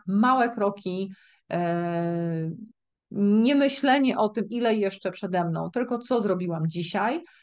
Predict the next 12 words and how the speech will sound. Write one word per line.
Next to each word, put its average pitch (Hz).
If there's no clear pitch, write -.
e, 180
podzielenie, 226
tak? 240
Mówi 214
się 208
o 196
takim 202
zjeść 208
tego 185
słonia 190
po 180
kawałku, 180